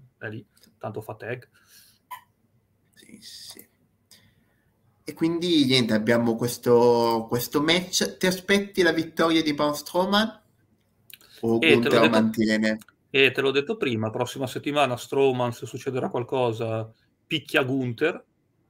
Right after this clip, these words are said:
Speaker 1: e così Gunther
Speaker 2: Ok.
Speaker 1: poi mantiene il titolo
Speaker 2: Mantiene,
Speaker 1: tranquillamente.
Speaker 2: ok.
Speaker 1: Non è Strowman che gli to-,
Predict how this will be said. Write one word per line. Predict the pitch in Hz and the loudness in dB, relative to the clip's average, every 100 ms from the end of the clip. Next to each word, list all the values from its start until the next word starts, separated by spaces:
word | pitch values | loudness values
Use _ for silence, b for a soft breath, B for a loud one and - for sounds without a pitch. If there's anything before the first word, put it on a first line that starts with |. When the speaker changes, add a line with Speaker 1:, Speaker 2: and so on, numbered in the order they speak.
| _ | _
Speaker 1:
e | - | -2
così | 143 117 | 0 0
Gunther | 139 117 117 139 | -4 -6 -4 -2
Speaker 2:
Ok. | |
Speaker 1:
poi | 127 | -2
mantiene | 127 120 - | -2 -6 -10
il | _ _ | _ _
titolo | 120 117 | -10 -6
Speaker 2:
Mantiene, | 113 117 110 120 107 123 - | -4 -6 -6 -6 -6 -8 -12
Speaker 1:
tranquillamente. | _ | _
Speaker 2:
ok. | 95 - - - - _ _ _ _ _ _ _ _ _ | -20 -16 -14 -14 -18 _ _ _ _ _ _ _ _ _
Speaker 1:
Non | 120 117 | 0 6
è | 135 | 6
Strowman | - 131 127 | 4 0 2
che | 120 127 | 0 -2
gli | |
to-, | 120 117 | -2 -6